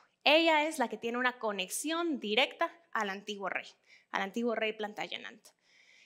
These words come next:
Y Margarita Beaufort, como vamos a ver en esta historia, es una de esas mujeres excepcionales. Ella queda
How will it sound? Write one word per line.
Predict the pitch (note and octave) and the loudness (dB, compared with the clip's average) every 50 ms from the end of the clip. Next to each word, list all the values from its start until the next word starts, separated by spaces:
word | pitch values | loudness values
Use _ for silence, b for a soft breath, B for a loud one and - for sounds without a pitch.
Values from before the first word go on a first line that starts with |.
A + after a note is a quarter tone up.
| b b | b b
Y | - C#4 | 0 2
Margarita | D4 D4+ D#4 D4+ D#4 D#4+ F#4 F#4+ - G#4+ F4+ | 4 6 6 6 4 2 2 4 4 4 4
Beaufort, | C4 D4+ E4 E4+ - E4+ F4 F4 E4+ - | 6 4 2 2 0 -2 -4 -4 -4 -4
como | - A#3 A3 G#3+ G3+ | -2 -2 -2 -2 0
vamos | G#3 A3 A#3+ C4 C#4+ C#4 C4+ | 0 0 2 2 0 -2 -2
a | A3+ F#3+ | -2 2
ver | F3+ F#3+ A3+ | 2 4 4
en | B3 A#3 | 4 2
esta | A#3+ A#3 A3+ - | 0 -4 -6 -8
historia, | A#3 A3 - - G3+ F#3+ G3+ F#3+ F#3+ - - _ _ | -10 -10 -6 -6 -4 -2 -2 -2 -2 -4 -12 _ _
es | - C4+ C4 B3+ | -2 -2 0 0
una | D4+ D#4 D4+ C#4+ | 2 4 4 4
de | B3+ | 4
esas | C4 C4+ D4+ C4 | 4 2 -2 -2
mujeres | C4 A3 A3 B3 B3 B3+ C#4+ C#4+ - - - | -4 -4 0 2 4 4 2 2 -2 -8 -6
excepcionales. | - B3 A#3 - F#3 - - - - F#3+ - F3+ - - - A#3+ G#3+ - - - - _ B B B B B B B B B | -6 -4 -4 -4 -6 -8 -10 -12 -12 -10 -8 -6 -6 -6 -6 -8 -12 -12 -12 -12 -14 _ B B B B B B B B B
Ella | - C4+ C#4+ D4 C#4+ D4 - | 0 2 4 4 2 0 0
queda | - D#4+ D#4+ D#4+ D#4 D4+ D#4+ D#4 | 2 4 4 4 4 2 0 -2